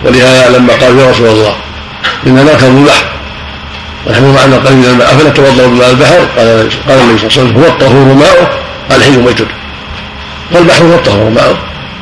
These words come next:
فيطهر الإنسان من البحر، من البحر عن جنابته وعن حدثه الأصغر،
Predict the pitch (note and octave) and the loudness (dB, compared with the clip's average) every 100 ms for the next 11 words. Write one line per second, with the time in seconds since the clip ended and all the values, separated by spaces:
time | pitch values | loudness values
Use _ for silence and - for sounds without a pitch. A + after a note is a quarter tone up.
0 | - - A#2+ A#2 - A2+ A2+ A2 A2+ G#2+ | -14 -4 -2 0 0 0 0 0 0 0
1 | A2 G2+ A2+ C3+ A2+ G#2+ G#2 A#2 A2+ A2 | -2 -2 -4 -2 -2 0 0 2 2 2
2 | A#2 C3+ D3 E3+ E3 - - - - - | 2 2 2 2 -2 -6 -14 -14 -12 -12
3 | - - - A#2 A2 - - B2+ B2 A#2 | -10 -8 -4 -2 -2 -2 -2 0 0 0
4 | B2+ C#3+ C#3 E3 E3+ | 0 0 0 0 -2